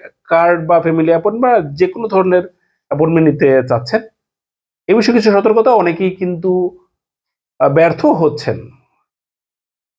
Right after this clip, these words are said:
আমরা সবাই একটা ট্রেন্ডের দিকে ঝুঁকি, আমাদেরকে এই নিয়ে আমরা আলোচনা করবো আজকে পর্তুগাল টুডেতে। আজকে থেকে বলা যায় পর্তুগালের সবগুলো স্কুল কলেজে খুলেছে এবং ছাত্রছাত্রীরা তাদের ক্লাসে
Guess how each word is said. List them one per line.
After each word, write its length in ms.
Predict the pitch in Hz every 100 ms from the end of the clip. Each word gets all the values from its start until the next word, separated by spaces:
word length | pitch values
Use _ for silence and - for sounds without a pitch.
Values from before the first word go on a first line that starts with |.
| _ -
আমরা 160 | 180
সবাই 260 | 123 151 285 370
একটা 200 | 202 254
ট্রেন্ডের 500 | 226 - 220 226 220
দিকে 220 | 156 156
ঝুঁকি, 300 | 135 143 139 - _ _
আমাদেরকে 340 | - 139 131 131
এই 100 | 135
নিয়ে 220 | 156 214
আমরা 240 | 185 135 123
আলোচনা 320 | 117 117 127
করবো 180 | 143 180
আজকে 200 | 175 175
পর্তুগাল 340 | 175 190 185
টুডেতে। 300 | 190 185 208 220 _ _ _ _ _ -
আজকে 180 | 170 233
থেকে 300 | 220 208 214
বলা 340 | 170 165 170
যায় 240 | 165 180 175
পর্তুগালের 320 | 170 147 160 147
সবগুলো 380 | 147 147 151
স্কুল 260 | 135 - 151 147 143 - _ _ _ _
কলেজে 280 | 143 139 139
খুলেছে 420 | 131 143 160 160 262 302 - _ _ _ _ _ _
এবং 340 | 147 151 151
ছাত্রছাত্রীরা 960 | 143 135 147 143 131 - - _ 147 147
তাদের 220 | 143 135 127
ক্লাসে 340 | 131 131 139